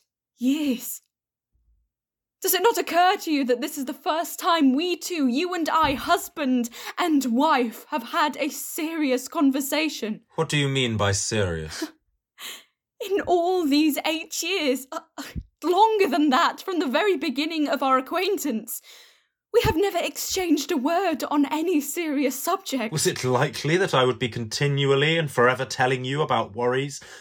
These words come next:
Speaker 2: that you could not help me to bear?
Speaker 1: I am not speaking about business matters. I say that we have never sat down in earnest together to try and get to the bottom of anything.
Speaker 2: But, dearest Nora,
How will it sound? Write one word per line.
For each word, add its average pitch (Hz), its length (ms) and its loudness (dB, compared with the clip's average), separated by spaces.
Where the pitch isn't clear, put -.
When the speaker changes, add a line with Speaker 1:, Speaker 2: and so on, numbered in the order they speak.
Speaker 2:
that 127 160 -4
you 147 80 0
could - 240 0
not 147 200 0
help 135 360 -2
me 123 140 -4
to 113 140 -2
bear? 98 180 -2
Speaker 1:
I 95 60 0
am 370 200 2
not 403 180 -4
speaking 302 680 2
about 254 360 -4
business 285 460 2
matters. 285 680 0
I 339 100 2
say 392 260 4
that 320 180 0
we 302 100 4
have 285 140 -2
never 311 180 2
sat 370 480 -2
down 285 500 2
in 254 280 0
earnest 330 560 0
together 269 320 -4
to 240 120 -8
try 302 300 -2
and 285 140 2
get - 180 -4
to 302 100 -4
the 269 80 4
bottom 277 380 2
of 285 140 2
anything. 277 640 -2
Speaker 2:
But, - 240 -6
dearest 170 460 -2
Nora, 151 500 -2